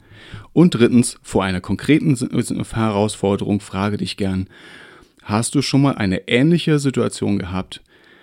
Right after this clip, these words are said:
Wie bist du da durchgegangen? Was hat dir geholfen? Klammer auf,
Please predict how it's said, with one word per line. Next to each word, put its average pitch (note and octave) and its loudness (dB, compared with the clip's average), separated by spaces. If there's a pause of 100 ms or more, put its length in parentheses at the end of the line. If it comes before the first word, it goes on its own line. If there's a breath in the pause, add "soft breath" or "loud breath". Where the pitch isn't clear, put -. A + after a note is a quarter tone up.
(260 soft breath)
Wie D3 2
bist D3+ -2
du C3 -4
da A#2+ 2
durchgegangen? G2 -2 (180)
Was G#2 0
hat B2+ -2
dir A#2+ 0
geholfen? G2 0
Klammer G2 0
auf, A2 -2